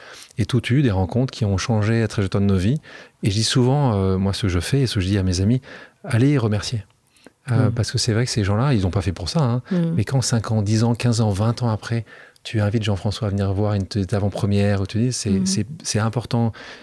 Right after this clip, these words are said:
Speaker 1: Parce qu'il y a des gens qui sont exceptionnels sur Terre, ceux qui vont tendre la main. Je sais que toi, c'est un
Speaker 2: Mm.
Speaker 1: terme que t'aimes bien, toi,
Speaker 2: Mm.
Speaker 1: tendre la main. Euh, euh, on continue de parler des, de,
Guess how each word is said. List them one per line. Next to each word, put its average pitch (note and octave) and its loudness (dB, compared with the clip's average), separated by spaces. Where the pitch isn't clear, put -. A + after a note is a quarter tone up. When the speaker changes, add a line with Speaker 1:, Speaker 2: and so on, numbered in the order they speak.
Speaker 1:
Parce - -6
qu'il A2+ 0
y A2 2
a - 2
des - -2
gens B2 2
qui A#2 -6
sont - -2
exceptionnels A2+ 0
sur G#2 -4
Terre, C#3+ -2
ceux - -2
qui G2+ 0
vont A2 2
tendre A#2 0
la G#2+ 2
main. A2 0
Je - -10
sais G#2+ -2
que - -14
toi, A2 0
c'est G2+ -2
un F2 -2
Speaker 2:
Mm. F3+ 0
Speaker 1:
terme E3 2
que G#2+ -2
t'aimes G2+ 0
bien, B2+ 2
toi, G2+ -2
Speaker 2:
Mm. F3 0
Speaker 1:
tendre A2+ 2
la G2+ 2
main. F#2 0
Euh, G#2+ 2
euh, - -12
on C3 -4
continue C#3+ 2
de C3+ -6
parler B2+ 0
des, A2+ 0
de, A#2 2